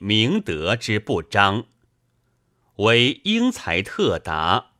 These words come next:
则秉要垂文，腾其姓氏，悬诸日月焉。昔封后立木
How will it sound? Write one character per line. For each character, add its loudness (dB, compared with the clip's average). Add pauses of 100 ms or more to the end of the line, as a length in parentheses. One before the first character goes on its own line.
(220)
则 -2
秉 -4
要 2
垂 -2
文， -2 (560)
腾 2
其 -2
姓 2
氏， -2 (200)
悬 -2
诸 -6
日 2
月 0
焉。 -6 (1400)
昔 0
封 4
后 2
立 0
木 0